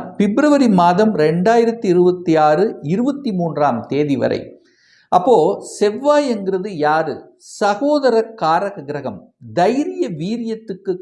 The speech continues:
காரணகர்த்தாவாக இருக்கக்கூடியவர். வீடு சார்ந்த விஷயங்கள், கட்டிடம் சம்பந்தப்பட்ட விஷயங்களுக்கு சொந்தக்காரர், நிலத்துக்கு காரக கிரகமாக இருக்கக்கூடியவர், விளையாட்டு சார்ந்த வி-,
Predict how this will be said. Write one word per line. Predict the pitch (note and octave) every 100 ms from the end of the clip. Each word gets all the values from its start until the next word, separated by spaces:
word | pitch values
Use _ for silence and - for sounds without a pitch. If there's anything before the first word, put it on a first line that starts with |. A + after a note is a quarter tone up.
| -
காரணகர்த்தாவாக | D3+ F#3 G#3+ F3+ D3+ D3 C#3 C3 B2 B2+ C#3+
இருக்கக்கூடியவர். | B2+ - A#2 A#2+ A2 A2 G2 - _ _ _ -
வீடு | D3+ A3+ G#3 G#3 G#3+ - _ _ _ _ _
சார்ந்த | - F3+ F3 A#3 C#4 A#3
விஷயங்கள், | E3 - D#3+ D3+ C#3+ A#2+ -
கட்டிடம் | G#3+ G#3 - B3 B3 A3+
சம்பந்தப்பட்ட | - D#3 E3 E3 E3 C#3+ - D3
விஷயங்களுக்கு | A#2+ - E3+ D#3+ C3+ B2+ - C#3+
சொந்தக்காரர், | - D3+ D#3+ F3+ - A#2 A#2 A2+ - _ _ _ _ _
நிலத்துக்கு | C#3+ F3+ A#3+ C#4 C#4+ C4 - G3+ - -
காரக | E3+ E3 G#3 C4+ A#3+ G#3+
கிரகமாக | E3 D#3+ D#3 C#3+ - C3+
இருக்கக்கூடியவர், | A#2+ C#3+ - A#2+ A2+ A2+ A2+ - _ _ _
விளையாட்டு | - D#3 A3 B3+ B3 B3+
சார்ந்த | F#3+ F#3 D3+ D3 C#3
வி-, | A2+ B2